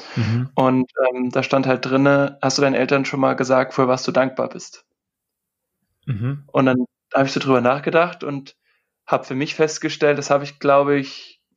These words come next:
Speaker 2: also irgendwie intuitiv oder irgendwie unterbewusst macht man das ja schon manchmal, aber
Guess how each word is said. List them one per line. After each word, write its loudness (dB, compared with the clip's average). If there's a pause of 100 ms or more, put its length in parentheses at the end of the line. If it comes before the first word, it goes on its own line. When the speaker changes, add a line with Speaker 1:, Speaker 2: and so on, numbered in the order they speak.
(200)
Speaker 2:
also -4
irgendwie 2
intuitiv 0
oder 2
irgendwie 2
unterbewusst -2
macht -2
man -4
das -6
ja -4
schon -4
manchmal, 2
aber 0